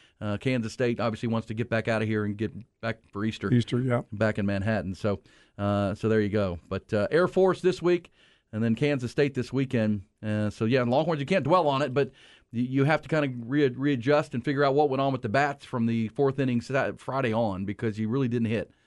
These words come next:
Speaker 1: Uh, you had zero hits in the final four in-, or five innings of Friday's game. It was really one, two, three, one, two, three, <laughs> one, two, three.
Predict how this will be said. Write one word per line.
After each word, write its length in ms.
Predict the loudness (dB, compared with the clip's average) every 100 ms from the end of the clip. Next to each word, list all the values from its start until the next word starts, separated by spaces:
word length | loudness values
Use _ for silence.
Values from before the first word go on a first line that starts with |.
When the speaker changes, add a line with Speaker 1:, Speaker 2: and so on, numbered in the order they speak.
| _ _ -12
Speaker 1:
Uh, 300 | -4 -2 -2
you 100 | -2
had 140 | -4 0
zero 280 | 2 4
hits 260 | 2 0 -2
in 80 | -4
the 40 |
final 260 | 0 -2 -2
four 340 | -4 -2 0
in-, 80 | 0
or 40 | 0
five 260 | 0 0
innings 240 | 0 -2 -4
of 100 | -4
Friday's 380 | -2 0 -2 -2
game. 340 | -4 -2 -4 _ _ _ _ _
It 80 | -8
was 160 | -6 0
really 160 | 0
one, 180 | 2 0
two, 140 | 0
three, 160 | -2 0
one, 160 | 0 0
two, 140 | -2
three, 140 | 0 -2
<laughs> 100 | 0
one, 80 | -2
two, 240 | 0 0
three. 420 | 0 0 2 2